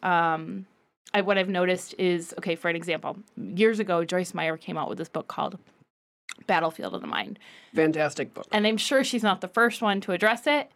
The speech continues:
Speaker 2: Right.
Speaker 1: And I know she wasn't the last. Just, um, <clears throat> last year, Jenny Allen came out with a, a different book called Get Out of
Speaker 2: Mm-hmm.
Speaker 1: Your Head. Both books, excellent.
Speaker 2: Mm-hmm.
Speaker 1: Both of them dealing with different subjects. But
Speaker 2: Mm-hmm.
Speaker 1: as culture shifts too,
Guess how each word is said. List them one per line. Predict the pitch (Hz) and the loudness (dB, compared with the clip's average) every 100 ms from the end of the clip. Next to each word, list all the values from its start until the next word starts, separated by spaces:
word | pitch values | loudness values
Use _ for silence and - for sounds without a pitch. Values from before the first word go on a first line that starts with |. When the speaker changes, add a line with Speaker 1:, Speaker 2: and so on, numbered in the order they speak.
| - | -4
Speaker 2:
Right. | 147 131 120 - | 2 2 0 0
Speaker 1:
And | 214 214 | 2 4
I | |
know | 214 220 | 4 2
she | 226 247 | 4 2
wasn't | 240 | 4
the | 247 | 4
last. | 277 330 - - | 4 4 2 2
Just, | 208 208 - - | 0 0 -6 2
um, | 190 175 170 165 170 165 147 - _ _ | 6 6 4 2 -4 -8 -10 -16 _ _
<clears throat> | - _ - | -20 _ -4
last | 185 185 185 - - | 2 4 2 -4 -6
year, | 175 226 160 | 0 2 2
Jenny | 165 175 180 190 | 0 0 2 2
Allen | 214 156 | 2 0
came | - 165 160 | -6 -6 -2
out | 160 156 | 0 0
with | 170 | 0
a, | 170 165 165 160 - | 2 2 2 0 -2
a | 190 | -2
different | 180 240 214 - | 2 2 0 -4
book | 139 | -6
called | - 160 165 | -2 -2 0
Get | 185 | 2
Out | 180 | 2
of | |
Speaker 2:
Mm-hmm. | 185 | 2
Speaker 1:
Your | 185 | -2
Head. | 233 - - _ _ _ _ - | -4 -6 -12 _ _ _ _ 4
Both | 254 349 - | 4 4 0
books, | - - - - _ _ _ | -4 -4 -18 -20 _ _ _
excellent. | 226 226 - 170 - _ - | -2 -2 -4 -12 -14 _ 2
Speaker 2:
Mm-hmm. | 196 254 | 4 4
Speaker 1:
Both | - 311 311 | 4 4 2
of | 202 | 0
them | 185 170 - | -2 -2 -8
dealing | 165 190 190 185 | -2 0 2 2
with | 180 | 0
different | 170 - 170 | -2 -4 -4
subjects. | - 254 170 - | 0 0 -2 -2
But | 180 202 - | 2 2 2
Speaker 2:
Mm-hmm. | 196 208 | 2 4
Speaker 1:
as | 196 185 - | 4 0 -8
culture | - - 220 247 - 196 | -14 -2 0 0 0 -2
shifts | - 180 - - | -2 -6 -6 -14
too, | - 262 185 180 | -8 -2 0 0